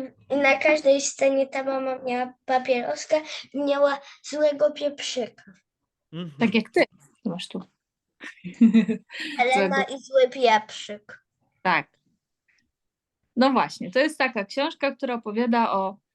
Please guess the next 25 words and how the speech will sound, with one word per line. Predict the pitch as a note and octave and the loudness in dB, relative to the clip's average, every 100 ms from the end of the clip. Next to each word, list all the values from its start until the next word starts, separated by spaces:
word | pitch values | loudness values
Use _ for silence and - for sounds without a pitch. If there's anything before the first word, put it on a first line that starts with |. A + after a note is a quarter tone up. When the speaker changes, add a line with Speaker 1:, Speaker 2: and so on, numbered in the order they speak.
| _ | _
Speaker 3:
Stasiu | _ - B3 B3 A#3+ A3 G3 - | _ -4 0 0 -2 -8 -8 -8
i, | G3 - | -12 -4
jak | G#3 G3+ | -4 -4
to | E3+ D#3 - - | -8 -10 -12 -4
Helenka | G3+ G#3 G3 | 0 0 0
powiedziała, | G3 F#3+ F#3+ | 0 0 0
tej | F#3+ | -2
złej | F#3 F#3 | 0 0
nodze, | F#3 D#3+ F3 A3 | 0 -2 0 0
ale | A#3+ | 0
tak | B3 A#3 | 0 2
naprawdę, | G#3+ B3 C4 C4+ C#4+ C#4 C4+ _ _ _ _ _ _ | 2 2 0 0 -2 -4 -6 _ _ _ _ _ _
no | C#4 D#4 - | -16 -12 -2
to | D4 D4 - | 2 2 0
ona | - C#4+ D4 C4 | -2 -2 -2 -6
opowiada | A#3+ C#4 B3 G3+ A3+ A#3 | -8 -10 -6 -4 -4 -6
po | C#4+ | -6
prostu | D4 D4+ - C4 A#3 - | -4 -4 -4 -4 -4 0
o | G3+ G3 G3+ _ _ | 0 2 -2 _ _
dziecku | A3+ G#3 G3+ - G3+ | -4 -4 -4 -8 -4
z | G#3 | -2
niepełnosprawnością, | G3 G3+ F#3+ F#3 - F#3+ F#3 F3+ - G3 G3 A3+ | -2 0 0 -2 -4 -2 -2 -4 -4 -4 -2 -4
o | F#3+ | -6
samotnej | G3 G3 F#3+ F#3+ G3 | -4 -2 -2 0 0
matce | F#3+ F3+ - - F#3 A3 | 2 0 -4 -6 -4 -4